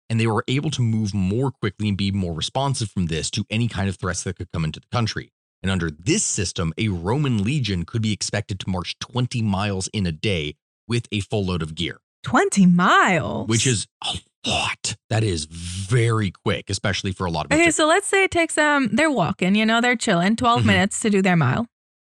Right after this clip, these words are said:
Speaker 1: Oh, no, it would definitely take longer than that.
Speaker 2: Fifteen minutes to do their mile.
Speaker 1: Mm-hmm.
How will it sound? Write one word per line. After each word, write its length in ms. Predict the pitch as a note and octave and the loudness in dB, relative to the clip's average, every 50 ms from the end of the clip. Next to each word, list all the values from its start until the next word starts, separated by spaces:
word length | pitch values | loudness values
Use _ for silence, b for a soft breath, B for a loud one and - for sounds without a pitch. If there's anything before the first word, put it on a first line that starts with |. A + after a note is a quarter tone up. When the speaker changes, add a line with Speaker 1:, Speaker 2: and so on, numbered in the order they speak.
| _ - | _ 0
Speaker 1:
Oh, 160 | A#2 A2+ G#2 | 2 2 4
no, 180 | F#2+ D#2+ D2+ F#2 | 2 2 2 0
it 40 | |
would 120 | A#2+ C#3 C3 | 0 0 0
definitely 240 | C3 G#2 - F2+ E2 | -2 -2 -2 -2 -4
take 200 | E2 D#2+ C2+ C#2 | -4 -4 -4 -4
longer 220 | D#2 D2+ C#2+ B1+ | -6 -6 -6 -8
than 120 | B1+ C2+ | -8 -6
that. 200 | F2 E2 - - - _ _ _ _ _ _ | -6 -6 -6 -8 -14 _ _ _ _ _ _
Speaker 2:
Fifteen 420 | D4 C#4+ A#3 - - G#3+ F#3+ F#3 F#3 | 0 0 2 2 4 6 6 6 6
minutes 320 | F3+ F3 F3 F#3 G#3 - | 6 4 2 2 0 0
to 100 | - A3 G#3+ | 0 0 2
do 100 | G#3 G3 | 2 4
their 180 | F#3+ F#3+ G3+ | 4 4 4
mile. 440 | G3+ F3+ D#3 D3+ - - A3 B3+ C4 - _ - | 4 2 2 2 2 0 -2 -2 -6 -8 _ -2
Speaker 1:
Mm-hmm. 240 | G#2+ F#2 F2 E2+ | 0 0 0 0